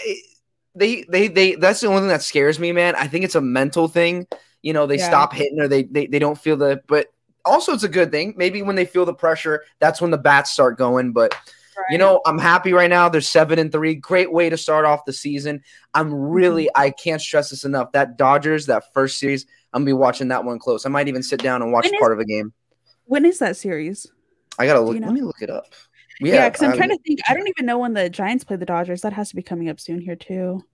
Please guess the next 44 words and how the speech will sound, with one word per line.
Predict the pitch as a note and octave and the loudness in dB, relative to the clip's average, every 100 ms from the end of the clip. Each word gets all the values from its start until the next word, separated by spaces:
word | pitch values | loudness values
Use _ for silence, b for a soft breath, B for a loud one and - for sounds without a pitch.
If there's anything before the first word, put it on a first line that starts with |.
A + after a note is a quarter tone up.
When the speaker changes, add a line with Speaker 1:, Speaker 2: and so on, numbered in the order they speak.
| _ | _
Speaker 1:
Let | A#2 | -8
me | A#2 A2+ | -6 -6
look | G#2+ - | -6 -8
it | G2 - | -10 -6
up. | E3 F#3 F#3 F#3 F#3 - _ B B B B B _ _ _ _ _ _ | -6 -2 -2 -2 -4 -16 _ B B B B B _ _ _ _ _ _
Thank | G3+ D4+ | 2 4
Speaker 2:
Let's | |
Speaker 1:
God, | E3+ E3+ F#3 | 6 6 6
Speaker 2:
see. | C#3 | 4
Speaker 1:
like, | C3+ - A#2+ A#2 _ _ _ | 2 0 -10 -16 _ _ _
podcasting | - C#3+ D3+ D#3 D3+ - E3 | 0 2 4 2 0 2 -2
was | D#3 C3+ | -2 -2
developed, | C3+ C3 A#2+ C3 C3 - | -2 2 4 4 4 -2
like, | B2 A2 A2 - _ _ B2+ | -2 -2 -2 -10 _ _ -18
during, | A2+ C3+ B2 C3 B2 | -4 -2 0 0 -2
like, | A2+ | -4
the | A2 | -4
internet | A2 B2 B2+ | -4 0 0
age. | C3 - | 0 -2
Can | A3 | -2
you | |
imagine, | B3 C#3 A#2 B2+ D3+ | 0 0 0 0 0
like, | C3 A#2 | -2 -2
being | C3 | -2
on | C#3 | 0
the | B2 | -2
radio | G#2+ A#2 B2+ B2+ | -4 -4 2 2
Speaker 2:
<laughs> | B2 | 2
Speaker 1:
doing | B2+ A#2 | -4 -8
sports | - A2+ A#2+ - | -6 -2 -2 0
talk | C#3 C3 | 2 2
and | B2+ | 2
you | B2+ | 0
don't | C3+ | 2
have, | C3 | 0
like, | A#2+ G2+ | -2 -2
Google | A#2+ B2+ B2+ | 0 2 2
Speaker 2:
Oh, | |
Speaker 1:
ahead | C3+ | 4
in | B2+ | 4
front | C3 - C#3 | 4 4 2
of | |
Speaker 2:
God. | |
Speaker 1:
you? | C#3+ | 0